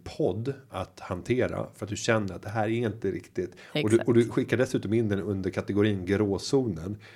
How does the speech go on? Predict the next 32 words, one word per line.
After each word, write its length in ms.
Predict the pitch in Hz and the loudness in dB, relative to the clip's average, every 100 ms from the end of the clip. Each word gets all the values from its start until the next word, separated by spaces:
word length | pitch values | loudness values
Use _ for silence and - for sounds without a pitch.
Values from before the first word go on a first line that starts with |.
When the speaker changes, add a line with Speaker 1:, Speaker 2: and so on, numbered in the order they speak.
| - - | -18 -4
Speaker 1:
Då 100 | 117 | 0
kan 100 | 151 | 2
du 40 | |
vara 100 | 117 | 2
ganska 200 | 107 113 | 0 -2
säker 420 | - 135 127 - | 6 8 8 2
på 140 | 104 95 | -4 -4
att 120 | - - - | -4 -12 -8
det 120 | - | 0
här 160 | 101 - | 0 2
är 240 | 110 101 - | 2 2 2
gråzonen, 560 | 95 87 - 107 90 | 0 0 -2 -4 -4
så 140 | 85 90 | -6 -6
skriker 720 | - - 151 156 123 - 87 | -8 -2 2 2 0 -2 -2
om 120 | 82 | 2
Speaker 2:
Mm. 140 | 196 254 | 6 6
Speaker 1:
det. 80 | 302 - - - - - - 92 | 4 -10 -20 -20 -20 -14 -8 -6
Eh, 60 | 82 | -6
och, 260 | - 82 | -8 -6
och 80 | 120 | -2
då 100 | 120 | 0
skulle 300 | 117 113 85 | 2 2 4
jag 200 | 87 98 - | 2 0 -4
undvika 840 | 90 78 78 85 95 170 - - | -6 -8 -10 -2 0 0 -2 -6
det. 120 | - - | -6 -4
Men 120 | 180 | -4
ta, 280 | 175 - - - | 0 0 -2 0
ta 180 | 139 196 | 2 4
frågan 420 | 170 117 196 - | 4 2 0 -4
med 140 | 104 | -2
din 80 | 113 | 2
arbetsgivare. 540 | 101 90 - 165 - | 2 0 -2 -4 -4